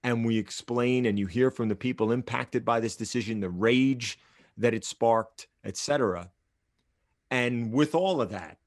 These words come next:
when I saw this man get out of the car, there were some basic questions to ask him, Ben, the most basic. What did you know? What have you come to learn about the man you killed?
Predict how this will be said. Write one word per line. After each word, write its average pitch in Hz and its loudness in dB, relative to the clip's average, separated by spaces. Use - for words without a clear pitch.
when 107 -2
I 113 0
saw 143 -2
this 139 -4
man 131 0
get 120 0
out 113 0
of 104 -6
the 110 -4
car, 110 -2
there 120 2
were 123 4
some 113 -2
basic 147 -2
questions 131 -4
to - -4
ask 143 -8
him, 95 -2
Ben, 104 -2
the 113 0
most 131 -2
basic. - -4
What 139 2
did 139 2
you 151 4
know? 135 4
What 135 2
have 139 0
you 139 -4
come 143 -2
to 131 2
learn 135 2
about 101 0
the 101 -4
man 98 -4
you 92 -6
killed? 90 -4